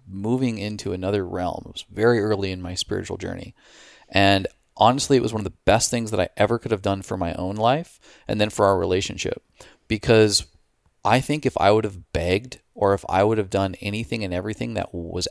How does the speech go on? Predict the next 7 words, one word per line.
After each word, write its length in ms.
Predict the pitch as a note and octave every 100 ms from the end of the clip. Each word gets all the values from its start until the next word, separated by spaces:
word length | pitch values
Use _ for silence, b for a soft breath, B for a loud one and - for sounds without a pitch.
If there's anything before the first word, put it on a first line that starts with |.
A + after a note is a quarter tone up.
| -
out 220 | F2 G#2+
of 100 | G2+
authenticity 840 | F#2 G#2 G2 - - - B2+ E3 - b b
to 100 | -
salvage 640 | G2+ - C#2+ E2 G#2+ G#2+ -
the 100 | E2
marriage, 520 | D#2+ F#2+ D3+ F#3+